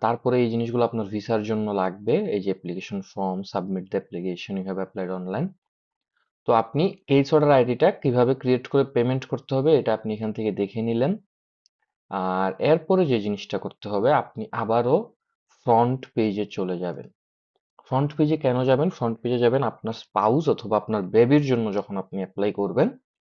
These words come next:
তখন আপনার আবারও ফ্রন্ট পেজে আসতে হবে কেস অর্ডার আইডির জন্য। এবং এখানে দেখেন, "You want to apply", আবারও "You want to apply" ক্লিক করবেন।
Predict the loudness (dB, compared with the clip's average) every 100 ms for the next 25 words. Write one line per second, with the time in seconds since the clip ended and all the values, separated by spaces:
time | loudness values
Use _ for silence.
0 | _ _ -6 -2 0 -2 -2 -2 0 0
1 | -2 -2 -4 -2 -2 -2 -4 -8 -6 -4
2 | -2 2 2 2 0 2 0 0 -2 -4
3 | -4 -2 -4 -6 _ _ _ _ _ _
4 | _ _ _ -6 -2 -2 -2 0 0 0
5 | 0 -2 0 2 2 2 0 -2 -4 -4
6 | -2 -2 -2 -2 -2 -2 -2 -6 -6 -10
7 | -6 -8 -6 -10 -10 -6 -4 -2